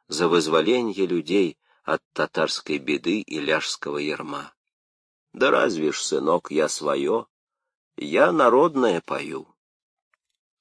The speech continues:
И он снова сокрушённо склонился к струнам,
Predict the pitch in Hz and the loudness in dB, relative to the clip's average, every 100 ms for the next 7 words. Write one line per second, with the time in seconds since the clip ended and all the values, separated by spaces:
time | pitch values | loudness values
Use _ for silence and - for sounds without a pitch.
0 | _ - 95 92 92 - 92 120 120 104 | _ 4 6 6 4 0 6 8 8 4
1 | 87 _ _ _ - 104 - 101 - 113 | -2 _ _ _ -2 0 2 2 4 6
2 | 123 117 104 90 - 87 95 101 - - | 6 6 2 0 2 2 4 2 0 -4
3 | - - 101 123 113 101 | -4 -4 0 2 2 0